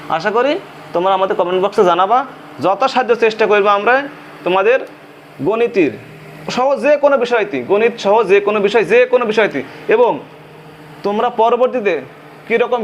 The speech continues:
ভিডিও চাও, সেই ভিডিও দেখেই, সেই ভিডিও আমাদের কাছে যদি কমেন্ট বক্সে জানাও, আমরা সেই রকম ভিডিও করার চেষ্টা করব। এবং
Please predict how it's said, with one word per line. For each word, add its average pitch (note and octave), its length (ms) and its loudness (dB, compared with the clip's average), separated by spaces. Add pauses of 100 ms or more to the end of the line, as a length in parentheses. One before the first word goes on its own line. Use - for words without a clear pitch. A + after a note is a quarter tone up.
ভিডিও A3+ 200 4 (100)
চাও, G#3 180 4 (880)
সেই G#3+ 180 -2 (100)
ভিডিও G#3 200 2 (100)
দেখেই, B3 260 2 (680)
সেই G#3+ 140 2 (100)
ভিডিও G#3+ 220 4 (140)
আমাদের G3 260 -2
কাছে F#3+ 140 0 (240)
যদি F3 120 2
কমেন্ট F3+ 200 -2
বক্সে E3+ 220 -2
জানাও, G3+ 200 2 (420)
আমরা F3 200 2 (200)
সেই F3+ 160 2 (120)
রকম E3 200 0 (400)
ভিডিও D#3+ 240 2
করার D#3+ 220 0
চেষ্টা E3 240 -2
করব। F3 160 2 (200)
এবং G#3 160 2